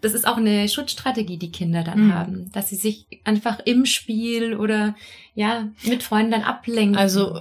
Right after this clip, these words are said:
Speaker 2: erstmal dieses Bewusstsein, jeder trauert auf seine eigene
Speaker 1: Ja.
Speaker 2: Weise. Es gibt die vier verschiedenen Phasen und, ähm,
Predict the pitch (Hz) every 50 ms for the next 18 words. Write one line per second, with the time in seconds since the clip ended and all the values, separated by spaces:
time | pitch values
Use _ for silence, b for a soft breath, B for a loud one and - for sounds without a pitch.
0 | 104 101 131 180 214 214 - 233 214 208 202 202 202 196 196 196 - 185 170 202
1 | 208 208 - 202 190 185 180 185 180 185 175 - - - 170 165 165 165 - 160
2 | 165 165 160 156 151 147 151 214 214 214 202 202 240 240 240 254 247 254 254 247
3 | - - - - 196 180 - - - 175 170 170 165 165 - 175 165 165 185 170
4 | 165 - 170 160 160 156 160 165 - - 160 156 165 185 202 214 226 233 226 226
5 | 226 208 - - - 180 180 180 180 180 180 - - - 175 170 175 170 170 170
6 | 170 170 170 170 165 -